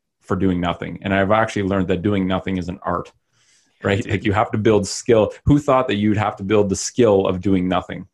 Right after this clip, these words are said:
Because it is, if you're always used to being turned on and doing stuff, it's really hard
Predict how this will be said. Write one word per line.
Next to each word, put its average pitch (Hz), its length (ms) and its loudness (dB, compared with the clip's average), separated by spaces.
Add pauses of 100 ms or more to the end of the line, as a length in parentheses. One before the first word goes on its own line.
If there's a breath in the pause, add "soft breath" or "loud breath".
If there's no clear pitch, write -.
(200)
Because 110 300 0
it 107 100 2
is, 117 380 2 (280 soft breath)
if 117 160 -8
you're 113 140 -2
always 127 440 4
used 117 280 -2
to 107 80 -6
being 101 320 0
turned 110 280 -4
on 98 280 4
and 95 200 -4
doing 107 300 4
stuff, 85 480 -4 (460)
it's - 180 -2
really 127 460 4
hard 98 580 0